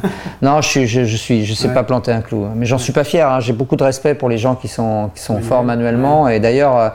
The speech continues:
Speaker 2: j'ai, j'essaye d'avoir beaucoup de copains, euh, dans les travaux manuels parce que je suis vraiment, mais je suis nul, mais archi nul,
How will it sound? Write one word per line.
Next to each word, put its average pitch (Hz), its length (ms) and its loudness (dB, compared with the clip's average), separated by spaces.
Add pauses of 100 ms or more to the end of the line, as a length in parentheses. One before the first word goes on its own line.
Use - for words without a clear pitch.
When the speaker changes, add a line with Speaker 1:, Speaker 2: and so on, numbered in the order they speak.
(420)
Speaker 2:
j'ai, 110 440 0
j'essaye 120 340 2
d'avoir 127 200 2
beaucoup 139 180 0
de 131 80 -6
copains, 139 260 -2
euh, 113 460 0
dans 117 120 -2
les 113 120 -2
travaux 117 220 0
manuels 123 260 2
parce 143 160 -2
que 117 80 0
je 104 100 0
suis 117 320 2
vraiment, 135 300 2
mais 107 120 0
je - 60 -4
suis - 180 -4
nul, 127 240 4
mais 110 200 0
archi 110 360 -2
nul, 104 240 -4